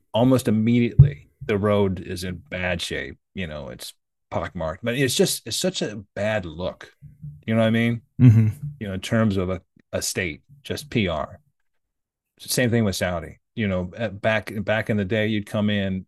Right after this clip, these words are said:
Speaker 1: and maybe, like I said, if you didn't have an expediter, maybe you're behind this, but it, it wasn't a friendly process.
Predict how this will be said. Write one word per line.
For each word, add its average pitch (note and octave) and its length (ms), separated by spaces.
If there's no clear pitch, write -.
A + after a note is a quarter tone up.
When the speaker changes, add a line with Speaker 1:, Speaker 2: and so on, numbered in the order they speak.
Speaker 1:
and F#2+ 340
maybe, F#2+ 280
like F#2+ 180
I F#2+ 40
said, F2+ 240
if E2+ 160
you F#2 60
didn't G2+ 200
have F#2+ 140
an F2 80
expediter, F2 500
maybe F2 260
you're E2+ 100
behind E2+ 280
this, E2+ 140
but C3 140
it, B2+ 100
it D3+ 60
wasn't C#3+ 360
a G2 80
friendly E2+ 460
process. - 720